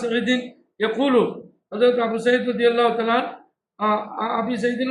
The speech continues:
ক্বালা সামিতু, সামিতু ইয়ানি আবু সাঈদিন, আবু সাঈদ রাদিয়াল্লাহু তাআলা থেকে শুনেছেন, এগুলো তিনি বলেছেন, ক্বালা রাসূলুল্লাহ সাল্লাল্লাহু আলাইহি ওয়াসাল্লাম, আল্লাহ রাসূল বলেছেন, ইয়াকুলু, রাসূল করিম বলেছেন,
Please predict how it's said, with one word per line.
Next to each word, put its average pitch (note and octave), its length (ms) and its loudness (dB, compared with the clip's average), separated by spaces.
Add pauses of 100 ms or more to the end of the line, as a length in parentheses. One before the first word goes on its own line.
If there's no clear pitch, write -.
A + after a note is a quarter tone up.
ক্বালা A#3+ 220 4 (100)
সামিতু, B3+ 360 0 (640)
সামিতু C4 320 -2 (120)
ইয়ানি A#3+ 280 2
আবু A3+ 200 2
সাঈদিন, A3+ 340 0
আবু A3 160 -2
সাঈদ - 240 -8
রাদিয়াল্লাহু A#3 380 -2
তাআলা A3+ 220 -2
থেকে A3 220 0
শুনেছেন, A3+ 320 0 (500)
এগুলো B3+ 280 -2
তিনি A#3+ 220 -6
বলেছেন, A3 280 2 (460)
ক্বালা C4 220 0
রাসূলুল্লাহ B3+ 540 0
সাল্লাল্লাহু A3 360 2
আলাইহি F#3+ 120 -2
ওয়াসাল্লাম, G#3 220 -2 (440)
আল্লাহ A3 180 -2
রাসূল A3+ 320 -2
বলেছেন, A#3 320 0
ইয়াকুলু, B3+ 360 0 (360)
রাসূল A3 280 0
করিম B3+ 240 0
বলেছেন, A#3+ 280 4